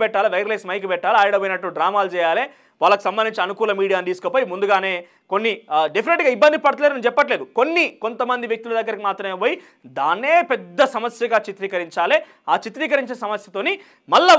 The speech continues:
ఓట్లు అడ్డుకునే ప్రయత్నం చేయాలి, మాకు రాకపోతే మా మిత్రపక్షమైనటువంటి బీజేపీకి రావాలని ఒక ప్రయత్నం చేయాలి. ఇంతవరకు మాత్రమే బీఆర్ఎస్, బీజేపీలు చేసేటువంటి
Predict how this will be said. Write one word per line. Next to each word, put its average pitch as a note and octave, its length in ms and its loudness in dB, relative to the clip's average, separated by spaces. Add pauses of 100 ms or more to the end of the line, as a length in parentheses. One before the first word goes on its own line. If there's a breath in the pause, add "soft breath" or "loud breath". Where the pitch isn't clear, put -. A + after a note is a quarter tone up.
ఓట్లు C4+ 320 2
అడ్డుకునే G#3+ 240 -6
ప్రయత్నం G3+ 340 -4
చేయాలి, F#3+ 380 2 (140)
మాకు D#4+ 220 6
రాకపోతే C#4 480 0
మా C#4 140 0
మిత్రపక్షమైనటువంటి A3 880 -4
బీజేపీకి G#3+ 580 -4
రావాలని F3+ 280 0
ఒక E3+ 160 -10
ప్రయత్నం F3 300 -2
చేయాలి. D3+ 420 -2 (400 soft breath)
ఇంతవరకు G3+ 460 -2
మాత్రమే E3+ 300 -6
బీఆర్ఎస్, E3 520 -4
బీజేపీలు D3 420 -10
చేసేటువంటి C3+ 600 -12